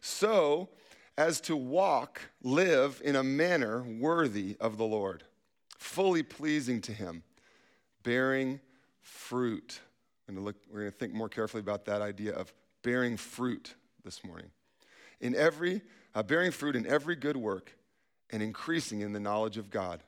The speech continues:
being strengthened with all power according to his glorious might for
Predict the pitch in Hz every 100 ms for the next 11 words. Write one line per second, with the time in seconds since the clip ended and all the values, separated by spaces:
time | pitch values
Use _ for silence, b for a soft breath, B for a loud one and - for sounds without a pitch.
0 | _ _ _ _ _ _ - 120 113 -
1 | - 185 208 - 104 90 - 147 160 156
2 | - 165 170 139 107 - - 180 185 147
3 | 113 120 120 98 135 156 190 185 147 127
4 | - 131 165 147 - 123